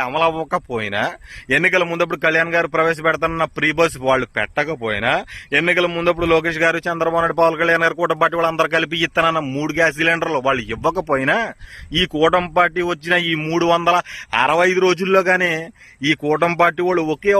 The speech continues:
ఒక్క పథకం అద్దు అదుపు లేకుండా పొలవమని అమలైపోతా ఉందండి. మూడు వందల అరవై ఐదు రోజుల బట్టి నుంచి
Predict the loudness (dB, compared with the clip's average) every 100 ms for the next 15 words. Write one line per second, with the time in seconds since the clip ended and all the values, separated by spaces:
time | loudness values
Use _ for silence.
0 | 2 -2 0 0 2 2 2 2 2 2
1 | 0 0 2 2 0 0 0 0 2 2
2 | 0 0 0 -2 0 0 2 4 4 2
3 | 0 -2 -2 -2 -4 -2 0 2 0 0
4 | -2 -2 -2 -2 -4 -4 -6 -10